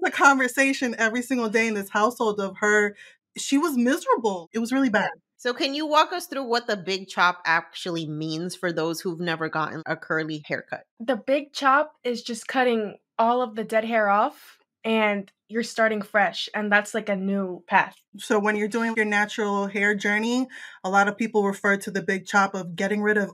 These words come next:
Speaker 1: all of the overly processed hair, hair color, relaxers. Literally, we were sitting in the salon. It was a month ago. It's been a month ago to the
Speaker 3: Yeah.
Speaker 1: day, I believe. And I kept asking her, I'm like, "Ariel, are you sure? Are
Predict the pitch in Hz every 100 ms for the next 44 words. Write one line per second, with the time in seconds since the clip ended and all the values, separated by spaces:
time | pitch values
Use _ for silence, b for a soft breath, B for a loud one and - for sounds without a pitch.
0 | _ 196 208 214 214 202 202 190 190 196
1 | 196 196 - 196 196 180 170 - 240 240
2 | 233 226 226 B B B - 247 240 247
3 | 233 226 226 196 190 202 208 - 226 226
4 | 220 B B B - 233 277 285 254 220
5 | 233 240 - 233 240 240 220 220 220 214
6 | 214 202 196 196 196 196 208 208 202 285
7 | 262 269 302 208 185 185 214 202 214 208
8 | 196 185 202 190 202 208 190 185 175 170
9 | 170 b b b b - 214 208 202 196
10 | 202 202 _ - 226 262 254 240 262 277
11 | 240 220 202 202 196 226 262 226 185 185
12 | 196 196 226 269 247 180 208